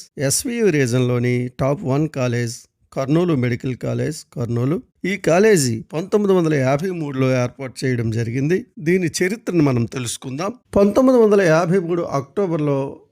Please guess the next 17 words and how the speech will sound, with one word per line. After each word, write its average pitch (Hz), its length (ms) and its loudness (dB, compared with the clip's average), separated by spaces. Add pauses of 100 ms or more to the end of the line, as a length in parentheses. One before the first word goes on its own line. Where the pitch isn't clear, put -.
(140)
ఆంధ్ర 185 280 -2
రాష్ట్రం 147 460 -4
ఏర్పడినప్పుడు 143 720 -6 (180)
ఆంధ్ర 202 300 0
ప్రభుత్వం 147 880 -4
రాష్ట్రంలోని 156 720 -2
రాయలసీమ 143 680 -4
ప్రాంతంలో 135 800 -6 (200)
ఒక 160 180 -4
వైద్య 180 460 -2
కళాశాలను 135 600 -4
ప్రారంభించాలని 127 920 -4
నిర్ణయించింది. 123 800 -6 (120)
పంతొమ్మిది 208 420 -2
వందల 160 220 0
యాభై 151 380 0
ఐదు 151 460 -4